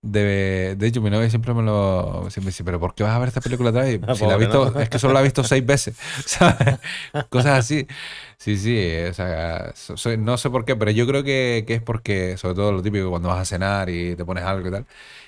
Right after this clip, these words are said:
Speaker 1: y es como que no quiero estar pendiente, ¿sabes? Quiero relajarme y ya sé que viene ahora <laughs> y como zona de confort ahí, ¿no?
Speaker 2: Y disfrutas otra vez, eso,
Speaker 1: Sí,
Speaker 2: eso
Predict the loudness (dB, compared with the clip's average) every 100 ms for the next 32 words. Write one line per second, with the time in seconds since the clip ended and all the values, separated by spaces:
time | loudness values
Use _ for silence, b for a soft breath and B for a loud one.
0 | -4 -2 0 -2 -2 0 2 0 -2 -4
1 | -4 -2 0 0 0 -2 -4 -4 -4 -2
2 | -4 -6 -12 -12 -10 -6 -6 -6 -8 -12
3 | -12 -10 -8 -8 -8 -8 -10 -10 -10 -10
4 | -10 -8 -6 -6 -6 -6 -6 -4 -2 2
5 | 2 0 -2 -2 0 0 0 -2 -4 -2
6 | -4 -6 -8 -10 -8 -8 -4 -4 -2 -4
7 | -2 -2 -2 -2 0